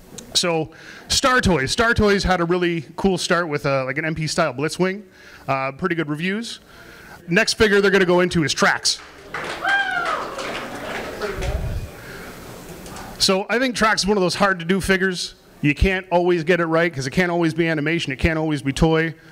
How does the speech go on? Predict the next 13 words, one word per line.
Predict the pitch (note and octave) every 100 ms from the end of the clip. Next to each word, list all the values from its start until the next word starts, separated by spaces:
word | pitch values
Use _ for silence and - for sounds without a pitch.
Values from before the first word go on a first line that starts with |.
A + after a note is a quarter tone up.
| -
but | F3+ F3+
it |
does | F#3 G3+
look | F#3 F#3
pretty | F#3+ D#3
slick. | - C#3+ A2 B2 - - - - - - - - - - - - - - - - - G3 - - - - - B3+ B3 B3 - - - - - - -
So | -
it'll | F#3
be | F#3
an | G3
M | G3
P | F#3 F3+
scale | - F3 F3 E3+